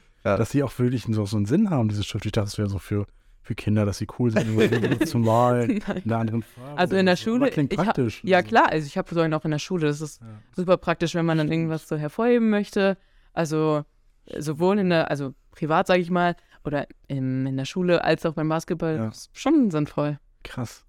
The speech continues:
Speaker 2: man lernt nie aus.
Speaker 1: Ja, ja, die, also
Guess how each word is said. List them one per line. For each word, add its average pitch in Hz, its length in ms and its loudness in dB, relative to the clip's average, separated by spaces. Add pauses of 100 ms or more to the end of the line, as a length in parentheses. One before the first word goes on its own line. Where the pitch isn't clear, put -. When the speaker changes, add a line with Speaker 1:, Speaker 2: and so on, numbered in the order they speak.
Speaker 2:
man 110 120 0
lernt 104 160 2
nie 117 140 2
aus. 110 240 -4 (240)
Speaker 1:
Ja, 107 180 2 (240)
ja, 107 140 4
die, 110 100 -4 (460)
also 117 300 2